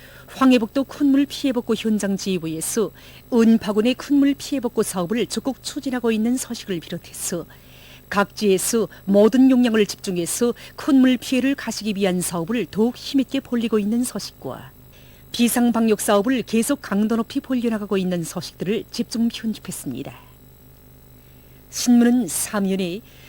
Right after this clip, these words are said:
촌추에 용납 못할 일제의 조선민족 말살 책동을 폭로단주에서 쓴 기사를 비롯해서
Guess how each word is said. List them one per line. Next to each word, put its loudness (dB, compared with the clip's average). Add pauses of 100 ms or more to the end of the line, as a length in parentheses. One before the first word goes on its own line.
(100)
촌추에 2
용납 2
못할 -2 (180)
일제의 2
조선민족 2
말살 0
책동을 -4
폭로단주에서 -2
쓴 -4
기사를 -6
비롯해서 -10